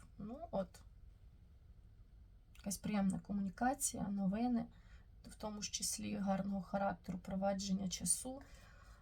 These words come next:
А, так, наодинці з собою. Знаєте, Паж кубків мені часто відіграється, це коли ми з собою комунікуємо. Як с-, ця рибка золота, так? Це наша внутрішня дитина приблизно. Ось, ми себе так з собою діалог ведемо.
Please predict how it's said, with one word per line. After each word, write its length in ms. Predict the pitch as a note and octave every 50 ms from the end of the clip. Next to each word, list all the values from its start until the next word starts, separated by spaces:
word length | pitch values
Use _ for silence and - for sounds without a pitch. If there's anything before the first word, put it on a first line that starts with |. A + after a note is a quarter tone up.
| - - -
А, 300 | - G3 G3+ G#3 G3+ - - - - - -
так, 320 | - - F3 - - -
наодинці 540 | A3 A3+ A#3 A#3 A#3+ A#3 A#3 A3+ - - G3+
з 60 | -
собою. 420 | - - A3 G#3 G3 G3 F#3+ F#3 F#3+
Знаєте, 340 | F#3 G#3 G#3+ A#3 A#3 - F#3+
Паж 220 | - - G3 -
кубків 380 | - - A#3 - - - G#3 G3+
мені 180 | G3+ G3+ G3+ F3+
часто 380 | - G#3+ G#3 - - - G3
відіграється, 640 | G3 G3+ G3 G3 G3 F#3+ F3+ G#3+ A#3 A#3+ - - G3+
це 140 | - - F#3
коли 240 | - - G3+ G#3 G#3
ми 140 | G3 F#3+ F#3
з 80 | F3
собою 460 | - - - G#3 G3 F#3 - F3+ F3 E3+ F3 -
комунікуємо. 760 | G3+ G3+ G3 G3 G3+ F3+ - - G3+ G3 - - G3+ E3 E3+ - - -
Як 160 | G3 F3+ -
с-, 140 | - - - - - -
ця 180 | - - F#3 F#3+
рибка 320 | A3+ C#4 C#4+ - - A3
золота, 540 | G3+ G3 G3+ F#3+ G3 G3 F3 - - - - - - - - - - - - -
так? 380 | - - - A#3+ C#4+ C#4 - - -
Це 200 | - - F#3+ G3
наша 320 | G#3 G#3+ A3+ A#3 - G3
внутрішня 600 | G3+ G#3 G#3+ G#3 - - G3 F#3+ - - G3 G3
дитина 520 | F#3+ F#3+ G#3 F3+ - - G3 F3+ F3+ F3 F3 -
приблизно. 580 | - F#3+ F#3+ F#3 G3 G3 F#3 F3+ F3+ F#3 F3+ - - - - - - - - - - -
Ось, 360 | - G3 F#3 - - - - - - - - - - - - - - - -
ми 120 | A#3 A#3+
себе 340 | - - G3+ G3 G3 F#3 - - -
так 100 | - - - - - - -
з 60 | -
собою 420 | - - - A3 G#3+ A#3+ A3 G#3 G3
діалог 440 | F#3 G#3 G#3 G3+ G#3 G3 F#3+ - -
ведемо. 480 | F#3 F#3+ F#3 F#3 - - - E3+ -